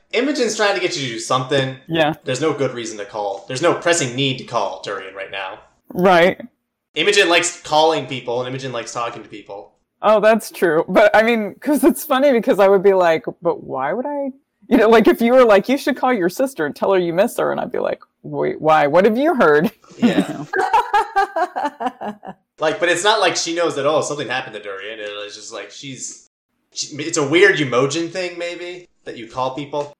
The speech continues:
Speaker 2: How did Imogen know that I miss Durian? <laughs> Lily might s-, "Oh, did you hear something?"
Speaker 3: And Imogen just says, like,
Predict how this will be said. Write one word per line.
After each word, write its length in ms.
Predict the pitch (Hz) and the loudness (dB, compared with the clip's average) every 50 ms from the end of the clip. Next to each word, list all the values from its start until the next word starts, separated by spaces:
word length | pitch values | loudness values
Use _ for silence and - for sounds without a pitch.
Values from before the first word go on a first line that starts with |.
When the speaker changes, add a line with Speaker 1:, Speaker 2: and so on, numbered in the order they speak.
| _ _ _ _ _ _ _ _ _ _ _ | _ _ _ _ _ _ _ _ _ _ _
Speaker 2:
How 220 | - - 226 254 | -10 -6 -6 -4
did 180 | 262 339 294 208 | -2 -2 -4 -4
Imogen 580 | 214 226 240 262 254 - - 254 262 247 220 | -4 -6 -4 -6 -6 -4 0 0 2 2 2
know 200 | 202 214 240 302 | 2 2 0 2
that 160 | 269 - 202 180 | 2 0 0 0
I 100 | 160 143 | 0 0
miss 240 | 139 139 143 147 - 139 | 0 -2 -4 -4 -6 -10
Durian? 600 | 127 - 135 131 135 135 127 123 123 127 135 151 _ _ _ _ _ _ _ _ _ - | -8 -6 -4 -4 -4 -4 -4 -6 -6 -8 -8 -14 _ _ _ _ _ _ _ _ _ -6
<laughs> 1400 | 208 185 - 196 180 - - 190 185 - - - 190 - _ - - 165 _ _ _ - - _ _ _ _ - | -6 -4 -4 -6 -8 -6 -6 -8 -8 -8 -6 -8 -8 -8 _ -8 -8 -8 _ _ _ -20 -20 _ _ _ _ -4
Lily 340 | 190 196 220 220 226 233 226 | 2 4 4 4 4 2 2
might 320 | 208 214 208 208 202 185 | 2 0 0 0 0 -2
s-, 200 | 208 - - - _ - - | -2 -4 -12 -14 _ 0 2
"Oh, 300 | 240 269 262 202 156 - _ _ _ _ _ - | 4 4 4 4 2 -2 _ _ _ _ _ -10
did 240 | - 165 147 - | -8 -8 -8 -8
you 100 | 156 147 151 | -12 -12 -12
hear 320 | - - 143 139 139 185 | -10 -10 -10 -10 -10 -10
something?" 480 | - - 262 269 254 - 285 311 403 403 _ _ _ _ _ _ _ _ _ _ _ _ _ _ _ _ _ _ - | -6 -4 -4 -4 -2 -4 -6 -6 -6 -10 _ _ _ _ _ _ _ _ _ _ _ _ _ _ _ _ _ _ -6
Speaker 3:
And 100 | 226 240 240 233 | -6 -6 -4 -4
Imogen 360 | 226 254 262 254 254 262 262 240 | -4 -2 -2 -2 -2 -2 -2 -2
just 220 | 240 254 254 - | -2 -4 -4 -2
says, 300 | - 247 247 254 262 - | -4 -2 -2 -4 -6 -4
like, 560 | 269 254 254 254 247 247 247 - - _ _ | -4 -2 -2 -2 -2 -4 -8 -14 -20 _ _